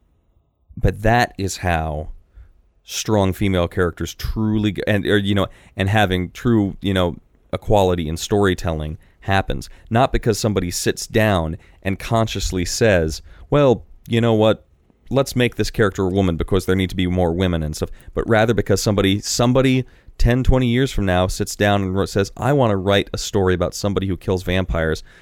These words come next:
I'll write a story about a vampire slayer," and their first subconscious thought is going to be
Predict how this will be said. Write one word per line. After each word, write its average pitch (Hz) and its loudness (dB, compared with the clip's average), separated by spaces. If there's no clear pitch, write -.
I'll - -4
write 180 2
a - 0
story 120 2
about 95 2
a - 2
vampire 101 2
slayer," 87 0
and 110 0
their 110 4
first - 0
subconscious 98 -2
thought 90 0
is 95 -10
going 85 -4
to - -10
be 82 -2